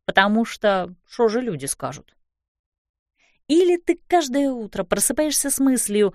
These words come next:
«Надо закрыть проект, потому что он сжирает слишком много моего ресурса».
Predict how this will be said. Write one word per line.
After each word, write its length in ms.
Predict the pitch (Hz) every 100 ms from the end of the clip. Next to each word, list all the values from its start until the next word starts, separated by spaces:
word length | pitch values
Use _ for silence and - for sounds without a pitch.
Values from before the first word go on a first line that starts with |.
| - - _ _ _ _
«Надо 380 | 208 381 262 262
закрыть 640 | 208 262 - 254 226 -
проект, 600 | - 175 170 160 156 -
потому 260 | - 208 208
что 160 | - 226
он 140 | 220
сжирает 540 | 208 220 269 285 247
слишком 600 | - 294 311 330 - 277
много 580 | 262 247 240 240 240 226
моего 320 | 214 208 202
ресурса». 680 | 196 190 - 151 139 -